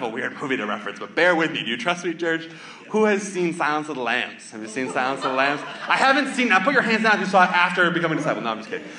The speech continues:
But, uh, <laughs> you're wicked. No, I'm just kidding. I'm just kidding. I'm just kidding. So I watched this movie, and, um, pretty intense movie, but there's a scene where Hannibal Lecter is talking to Miss Starling, right, the F B I agent,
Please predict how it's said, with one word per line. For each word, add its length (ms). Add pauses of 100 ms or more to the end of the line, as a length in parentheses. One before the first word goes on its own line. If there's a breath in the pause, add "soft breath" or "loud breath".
(180 loud breath)
But, 140
uh, 2000
<laughs> 60
you're 140
wicked. 340
No, 120
I'm 100
just 160
kidding. 160
I'm 80
just 100
kidding. 240
I'm 160
just 60
kidding. 260
So 400 (380 loud breath)
I 100
watched 460
this 200
movie, 560 (400 loud breath)
and, 320
um, 220
pretty 180
intense 360
movie, 280
but 140
there's 160
a 80
scene 720
where 140
Hannibal 340
Lecter 520
is 140
talking 520
to 320
Miss 220
Starling, 440
right, 180
the 80
F 140
B 80
I 100
agent, 320